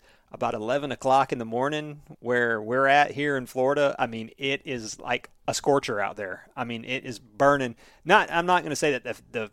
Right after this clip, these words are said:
fishing kinda dies down a little bit. I mean, you can still get on some, uh, fish, but it, it's almost, I mean, it is really hot, and it's worth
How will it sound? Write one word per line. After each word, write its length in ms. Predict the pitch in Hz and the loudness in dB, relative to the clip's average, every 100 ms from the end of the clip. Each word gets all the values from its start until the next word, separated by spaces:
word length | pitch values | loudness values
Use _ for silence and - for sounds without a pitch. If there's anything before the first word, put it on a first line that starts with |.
| _ | _
fishing 340 | - 233 170 135 | 4 4 2 0
kinda 220 | 160 120 | 2 4
dies 260 | 131 131 | 4 6
down 220 | 120 135 127 | 4 4 2
a 40 | |
little 200 | 127 139 | 0 0
bit. 280 | 135 127 127 | 2 2 2
I 40 | |
mean, 120 | 117 | -4
you 100 | 135 | -8
can 120 | 139 127 | -8 -6
still 220 | 135 123 | -4 -2
get 160 | 120 | -2
on 180 | 120 113 | -4 -6
some, 280 | 107 104 92 _ _ _ _ _ | -10 -14 -18 _ _ _ _ _
uh, 140 | 180 107 | -10 -10
fish, 520 | - 156 127 113 - | 0 4 4 4 -2
but 300 | 113 107 - - | -6 -6 -6 -8
it, 200 | 127 139 | -6 -2
it's 160 | 139 | 2
almost, 480 | 165 139 123 113 - _ - - | 4 4 2 -2 -6 _ -18 -12
I 60 | |
mean, 160 | 123 113 | -10 -4
it 160 | 135 143 | 0 0
is 120 | 123 | 2
really 280 | 139 135 127 | 2 4 6
hot, 400 | 131 123 117 117 | 6 6 4 -2
and 100 | 120 | -10
it's 160 | - | -6
worth 420 | 127 139 131 - | 4 4 4 -2